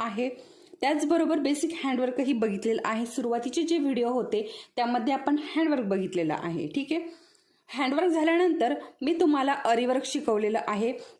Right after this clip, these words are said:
तर आरीवर्कमध्ये आपण काय काय शिकलेलं आहोत थोडक्यामध्ये मी ते तुम्हाला सांगते.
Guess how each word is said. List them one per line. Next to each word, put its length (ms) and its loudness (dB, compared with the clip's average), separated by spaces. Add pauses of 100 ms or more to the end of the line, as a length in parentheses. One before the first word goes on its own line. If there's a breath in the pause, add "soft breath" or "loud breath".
तर 80 0
आरीवर्कमध्ये 760 2
आपण 300 2
काय 180 0
काय 200 2
शिकलेलं 360 2
आहोत 200 2
थोडक्यामध्ये 600 0
मी 100 0
ते 120 -4
तुम्हाला 320 -2
सांगते. 720 -2